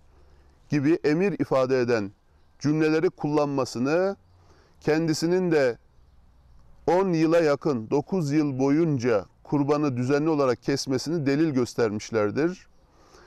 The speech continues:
Hanefi mezhebi, Kevser suresindeki venhar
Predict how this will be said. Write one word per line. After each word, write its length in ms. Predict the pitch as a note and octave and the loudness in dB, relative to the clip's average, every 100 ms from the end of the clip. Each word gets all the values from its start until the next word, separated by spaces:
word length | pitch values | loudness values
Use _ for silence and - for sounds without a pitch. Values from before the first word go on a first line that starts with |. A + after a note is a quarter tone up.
| - - - | -20 -20 -8
Hanefi 420 | - F3+ G3 G#3+ | -2 0 2 2
mezhebi, 680 | G#3 F3 - D3+ B2+ B2+ D3+ _ _ _ _ _ _ _ _ - | 2 2 0 0 0 -2 -4 _ _ _ _ _ _ _ _ -4
Kevser 420 | D#3+ D#3 - G3+ | 0 0 2 0
suresindeki 1000 | F#3 F3+ D#3 D3 D3+ C#3+ C3+ C3+ B2+ A2+ | 2 0 0 0 -2 -2 -2 -2 -2 0
venhar 600 | D3+ D#3+ - F#3 F#3+ F3 | 0 0 -2 2 2 2